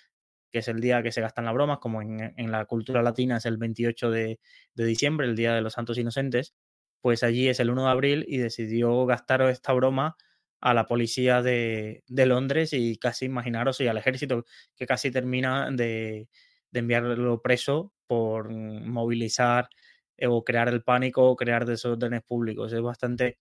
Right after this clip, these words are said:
curiosa la, la historia de, de cómo las personas creyeron que había un extraterrestre y simplemente era Branson y un amigo que se dedicaba a diseñar globos y él había invertido un dinero para que le hiciera un globo que pareciera un platillo volador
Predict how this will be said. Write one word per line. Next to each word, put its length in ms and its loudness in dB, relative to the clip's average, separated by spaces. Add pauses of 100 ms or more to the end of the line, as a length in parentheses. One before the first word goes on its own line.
(280)
curiosa 720 4 (180)
la, 440 -4
la 100 -2
historia 440 0
de, 600 -2
de 160 -4
cómo 540 -2 (400)
las 460 0
personas 340 -2
creyeron 380 0
que 80 2
había 180 4
un 80 0
extraterrestre 580 -2
y 80 -2
simplemente 720 -4 (400)
era 420 0
Branson 420 0
y 60 -2
un 120 -2
amigo 400 0
que 340 -2
se 120 -12
dedicaba 340 0
a 20 2
diseñar 400 -2
globos 380 2 (360)
y 140 -4
él 80 2
había 180 2
invertido 400 0
un 60 -2
dinero 280 -2
para 160 2
que 80 0
le 80 0
hiciera 200 -4
un 80 -2
globo 240 4
que 80 -4
pareciera 360 -4
un 100 -6
platillo 340 -2
volador 480 0